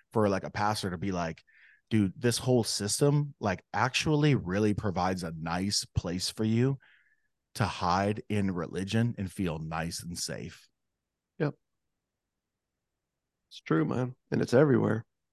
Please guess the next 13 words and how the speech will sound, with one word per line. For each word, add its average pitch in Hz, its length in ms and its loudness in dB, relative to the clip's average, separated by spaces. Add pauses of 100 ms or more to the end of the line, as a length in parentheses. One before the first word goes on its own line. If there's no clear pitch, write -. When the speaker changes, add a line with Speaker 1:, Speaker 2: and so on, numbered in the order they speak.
(240)
Speaker 1:
It's 98 200 -8
everywhere. 76 500 -8 (920)
Speaker 2:
I - 40 0
mean, 127 100 4
Paul's 185 300 8
dealing 151 280 12
with 120 160 10
a 151 300 8
small 165 440 8
little 156 160 8
movement 143 480 6
of 104 100 -4
Judaizers. 107 720 -2